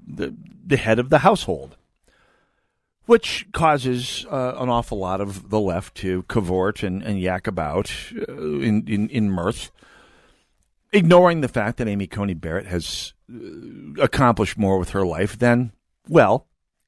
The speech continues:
anyone criticizing her, anyone making the Handmaid's Tale reference. In fact, it's fair to say that, that many of the people making these references are themselves more like the handmaids,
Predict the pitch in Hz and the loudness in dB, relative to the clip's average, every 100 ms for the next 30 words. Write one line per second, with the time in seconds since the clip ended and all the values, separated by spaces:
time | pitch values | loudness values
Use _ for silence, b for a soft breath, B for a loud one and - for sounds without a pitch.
0 | - 175 349 151 85 101 190 _ - - | -2 0 2 0 -2 -6 -10 _ -12 0
1 | 247 - 131 92 92 123 240 220 320 311 | 2 2 -2 -4 -6 -6 -4 -2 0 2
2 | 180 190 180 190 262 240 185 - 339 262 | 2 0 -4 -6 -4 -4 -4 -4 -6 -8
3 | 139 - 139 104 104 113 120 - 226 180 | -10 -10 -8 -4 -4 -6 -12 -4 0 0
4 | - B B B B - - - - 370 | -4 B B B B -6 -6 -10 -2 2
5 | 359 220 - 247 190 135 160 - 165 - | 2 0 0 0 0 -2 -4 -4 -12 -12
6 | _ 190 196 175 151 123 - 139 - 180 | _ -8 -8 -6 -10 -10 -12 -14 -8 -6
7 | 143 131 151 147 135 117 139 170 131 104 | -2 -2 -2 -4 -6 -2 0 0 -2 -4
8 | 113 107 - 131 127 - _ _ 127 _ | -6 -6 0 2 2 -2 _ _ -20 _
9 | 160 156 - 208 180 131 147 175 147 151 | -4 -4 2 2 2 -2 0 2 4 2
10 | 165 131 127 135 175 139 135 127 131 104 | 0 -6 -4 -4 -4 -4 -4 -2 -6 -8
11 | - - | -12 -12